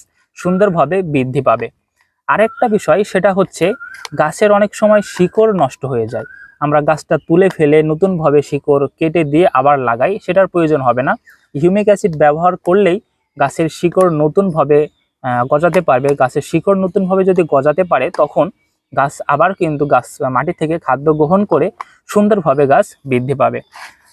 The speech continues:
তাহলে বুঝতেই পারছো হিউমিক অ্যাসিডের ব্যবহারটা কতটা গুরুত্বপূর্ণ যারা ছাদ বাগান করে থাকে, বিশেষ করে টবের মাটিতে। এটা কিন্তু মাঠ পর্যায়ে খুব ভালো ব্যবহার হয়, বিশেষ করে পেঁয়াজের জমিতে, ভুট্টার জমিতে। এগুলো ব্যবহার করলে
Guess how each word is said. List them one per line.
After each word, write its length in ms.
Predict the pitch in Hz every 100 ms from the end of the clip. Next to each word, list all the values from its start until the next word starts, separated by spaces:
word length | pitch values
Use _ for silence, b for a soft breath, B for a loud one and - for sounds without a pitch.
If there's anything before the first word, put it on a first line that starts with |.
| _
তাহলে 400 | 170 202 214 220 160
বুঝতেই 320 | 175 - 254
পারছো 360 | 202 170 - 185
হিউমিক 320 | 156 143 151
অ্যাসিডের 440 | 143 - 143 170 - b b b
ব্যবহারটা 480 | 143 151 175 180 196 -
কতটা 420 | 156 143 165 165
গুরুত্বপূর্ণ 800 | 147 143 127 143 135 131 156 208 _ -
যারা 160 | 127
ছাদ 240 | - 131 139
বাগান 300 | 147 151 151
করে 200 | 156 160
থাকে, 220 | 160 160
বিশেষ 280 | 156 165 -
করে 200 | 160 156
টবের 360 | - 139 135 131
মাটিতে। 440 | 120 123 117 190 - _ _ _ _
এটা 200 | 175 208
কিন্তু 480 | 196 214 208 - 226
মাঠ 220 | 170 143 -
পর্যায়ে 340 | 170 160 196
খুব 300 | 180 196 156
ভালো 240 | 143 143 165
ব্যবহার 320 | 147 139 131
হয়, 200 | 135 151
বিশেষ 280 | 143 156 -
করে 180 | 160 156 _
পেঁয়াজের 420 | - 175 175 185 160
জমিতে, 440 | 143 131 127 147 - _ _
ভুট্টার 380 | 135 156 - 165
জমিতে। 380 | 143 135 131 165
এগুলো 200 | 160 165
ব্যবহার 420 | 147 143 147 165
করলে 320 | 156 170 175